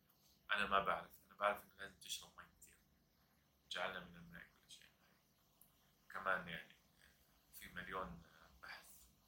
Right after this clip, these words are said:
فوائد المي. مش أنا أتفلسف.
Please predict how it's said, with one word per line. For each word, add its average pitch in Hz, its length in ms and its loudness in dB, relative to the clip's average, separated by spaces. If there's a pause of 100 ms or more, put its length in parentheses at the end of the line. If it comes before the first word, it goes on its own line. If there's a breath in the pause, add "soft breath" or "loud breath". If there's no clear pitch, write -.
(500)
فوائد 92 320 2
المي. 85 280 -12 (960)
مش 95 200 -2
أنا 90 200 -8
أتفلسف. - 460 -12